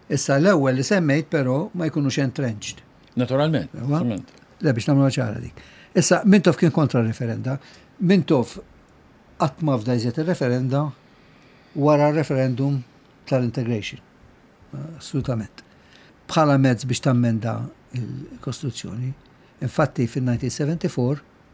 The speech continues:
Speaker 1: da tneħħa
Speaker 2: Mhm.
Speaker 1: il-referendum bħala metodu ta', ta'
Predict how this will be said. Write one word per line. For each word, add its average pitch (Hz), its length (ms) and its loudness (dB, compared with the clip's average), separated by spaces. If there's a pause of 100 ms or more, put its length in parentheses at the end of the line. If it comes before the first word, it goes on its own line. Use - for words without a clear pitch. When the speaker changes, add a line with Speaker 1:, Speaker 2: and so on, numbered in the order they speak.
(220)
Speaker 1:
da 127 180 2
tneħħa - 360 -2 (840)
Speaker 2:
Mhm. 113 220 -2
Speaker 1:
il-referendum 120 720 -4 (400)
bħala 127 320 -2
metodu 117 460 -2
ta', 110 240 -6 (640)
ta' 120 500 -6